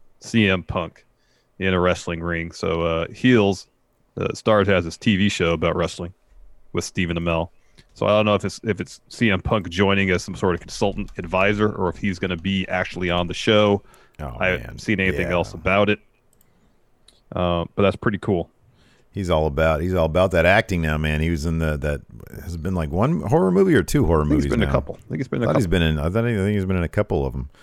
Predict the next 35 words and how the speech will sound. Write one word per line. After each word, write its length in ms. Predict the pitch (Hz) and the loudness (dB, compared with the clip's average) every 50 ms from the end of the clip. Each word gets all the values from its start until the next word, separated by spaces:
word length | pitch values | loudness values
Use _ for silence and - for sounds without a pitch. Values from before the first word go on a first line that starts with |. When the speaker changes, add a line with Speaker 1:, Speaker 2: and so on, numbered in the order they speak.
| - - - _ _ _ - | -20 -20 -20 _ _ _ -10
Speaker 2:
So 200 | - - 95 87 | -2 0 2 4
right 240 | 92 101 104 101 | 6 4 4 4
now, 480 | 92 95 101 104 95 90 85 85 80 76 - - | 4 2 4 4 4 4 4 2 2 -2 -6 -14
according 400 | 85 - - - 101 92 92 87 | -10 -4 -2 0 0 0 0 -2
to 140 | - - 87 | -2 -2 -2
the 240 | 80 80 78 73 69 | 0 0 0 -2 -2
Heels 520 | - - - 113 104 95 90 85 78 - | -4 -2 0 2 2 2 2 0 -2 -6
Wikipedia 800 | 80 73 87 98 - - - - - 107 107 92 85 76 69 - | -4 -4 -2 -2 -2 0 2 2 2 2 2 0 0 0 0 0
page, 560 | - 78 71 69 67 67 71 - - - - _ _ _ _ _ _ _ _ _ - - | 0 0 0 0 0 -2 -4 -6 -10 -16 -18 _ _ _ _ _ _ _ _ _ -10 -6
uh, 480 | - 76 76 73 73 73 71 69 69 69 | -2 0 0 2 2 2 0 0 -2 -2
number 260 | 76 95 90 85 80 82 | -2 -2 -2 0 0 -2
one, 320 | 85 85 82 92 101 101 | -2 -2 -2 -4 -6 -8
the 60 | 92 | -10
show 240 | - - - 87 82 | -6 -2 0 0 0
is 80 | 78 73 | 0 0
about 260 | 76 80 76 76 - | 0 0 0 0 0
two 180 | - - 107 | 0 0 2
brothers 440 | 87 73 87 85 82 90 92 90 80 | 2 4 4 4 4 4 4 2 0
and 120 | 82 73 76 | 0 0 2
rivals, 480 | 78 82 82 71 78 78 80 - - | 4 4 4 2 2 0 -2 -4 -4
one 220 | - 87 90 90 85 | -2 0 0 2 2
a 60 | 80 | 0
vil-, 400 | 71 73 85 85 82 85 90 - | 0 0 2 2 2 0 -2 -2
a 160 | - 87 82 | -4 -4 -4
villain 400 | 71 78 90 87 87 95 95 92 - | -2 0 0 0 0 0 -2 -4 -4
or 180 | 85 76 73 | -6 -4 -4
heel 360 | - - - 143 131 101 92 95 | -4 -4 0 2 2 2 2 0
in 160 | 87 90 90 | -2 -2 -2
the 100 | 87 82 | -2 0
ring, 360 | 87 101 101 92 90 95 - - - - - - _ _ - | 0 0 2 2 0 -2 -4 -8 -14 -20 -20 -20 _ _ -6
the 140 | 76 78 92 | 0 2 4
other 200 | 98 95 95 87 85 | 4 6 6 4 4
a 60 | 80 | 4
hero 420 | - 123 123 120 98 90 87 82 80 | 4 4 6 6 6 6 4 2 0
or 400 | 69 92 85 82 71 67 - | -4 -4 -4 -4 -6 -8 -10